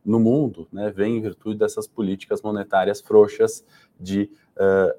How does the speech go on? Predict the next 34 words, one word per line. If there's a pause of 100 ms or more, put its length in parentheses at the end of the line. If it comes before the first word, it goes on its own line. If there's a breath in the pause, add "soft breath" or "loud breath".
(100)
estímulo,
tá?
Então,
eu
acho
que
ele
não
comete
esse
erro,
vai
ficar
um
discurso (1200 soft breath)
bastante
neutro, (100)
e
eu
vou
aproveitar
também
pra
mostrar,
já
mostrei,
né,
vira
e
mexe
eu
trago
aqui
no,